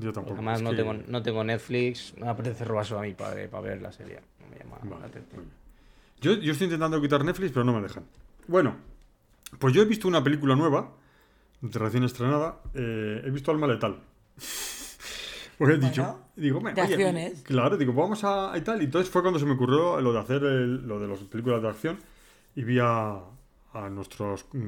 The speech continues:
Speaker 1: queridos compañeros, eh, de, que siempre dicen que está-, soy demasiado viejo para Mel Gibson y, y Danny Glover. Y está, oye, está muy, es que no pierden frescura. Y eso lo hablaremos, lo hablaremos después.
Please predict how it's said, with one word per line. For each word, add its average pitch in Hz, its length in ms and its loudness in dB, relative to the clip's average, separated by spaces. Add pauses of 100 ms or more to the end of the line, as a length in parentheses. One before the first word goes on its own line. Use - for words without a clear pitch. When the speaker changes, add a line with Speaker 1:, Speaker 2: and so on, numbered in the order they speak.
Speaker 1:
queridos 117 480 0
compañeros, 123 840 0 (640)
eh, 113 400 -2
de, 107 460 -2
que - 100 -16
siempre 117 240 2
dicen 117 160 2
que 110 80 0
está-, 127 240 2
soy 131 140 4
demasiado 113 340 2
viejo 117 320 2
para 107 440 -2 (640)
Mel 113 200 0
Gibson 123 400 0
y, 113 500 -4 (200)
y 101 240 -10
Danny 120 240 2
Glover. 143 380 2 (440)
Y 170 100 2
está, - 160 2
oye, 320 180 4
está 220 140 4
muy, 269 240 0 (380)
es 185 140 -2
que 220 100 2
no 220 140 2
pierden 214 280 2
frescura. 107 440 -4
Y 120 40 2
eso 160 120 0
lo 156 100 6
hablaremos, 120 560 4
lo 120 100 -6
hablaremos 110 360 -2
después. - 360 -10